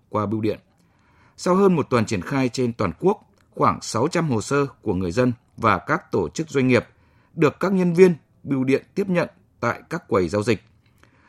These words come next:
Dịch vụ nộp phạt vi phạm giao thông trên Cổng Dịch vụ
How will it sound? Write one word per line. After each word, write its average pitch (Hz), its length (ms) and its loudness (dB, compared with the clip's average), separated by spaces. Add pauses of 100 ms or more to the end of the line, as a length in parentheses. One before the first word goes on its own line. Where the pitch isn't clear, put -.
(140)
Dịch - 240 -2
vụ 170 220 2 (180)
nộp 117 280 0
phạt 117 220 -4
vi 143 140 -4
phạm 120 240 -4
giao 131 120 0
thông 143 240 2 (380)
trên 151 200 -2
Cổng 87 340 -4
Dịch 101 200 -8
vụ 117 240 -6